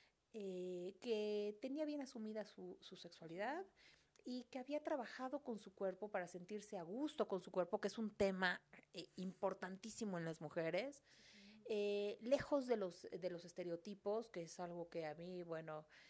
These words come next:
Speaker 1: me, me choca, ¿no? En, en el libro no vas a ver descripciones estereotipadas, ni del cuerpo, ni de las personas, ni de las emociones, ni del amor, ni del sexo, ni, ¿no? Eh, está como alejadito de eso. Y este
Speaker 2: Está muy bien pensado.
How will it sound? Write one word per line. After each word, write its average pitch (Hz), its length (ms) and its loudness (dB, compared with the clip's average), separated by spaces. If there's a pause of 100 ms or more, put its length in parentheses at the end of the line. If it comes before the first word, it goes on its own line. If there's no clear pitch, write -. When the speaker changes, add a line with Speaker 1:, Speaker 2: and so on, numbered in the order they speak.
(180)
Speaker 1:
me, 175 160 -6
me 160 220 -8
choca, 180 500 0
¿no? 202 300 -4
En, - 160 -4 (140)
en 175 100 -8
el 165 80 -8
libro 190 220 -2
no 190 120 -2
vas 185 260 0
a 180 60 -4
ver 185 340 6
descripciones 170 600 -2
estereotipadas, 165 880 -2 (320)
ni 240 140 2
del 214 180 6
cuerpo, 196 320 4
ni 180 100 -4
de 170 80 -2
las 160 120 -8
personas, 170 400 -2
ni 170 140 -4
de 156 80 -4
las 147 160 -6
emociones, 165 460 -6
ni 175 100 0
del 151 180 2
amor, 165 360 2
ni 180 120 0
del 147 180 2
sexo, 170 320 0
ni, 156 220 -4
¿no? 180 240 -2 (720)
Eh, 196 220 -4
está 190 280 -8
como 190 280 -4
alejadito 165 640 -4
de 156 180 0
eso. 254 340 -4 (1500)
Y 208 260 0
este 190 760 -2
Speaker 2:
Está 190 140 0
muy 190 120 -6
bien 208 200 -16
pensado. 202 360 -20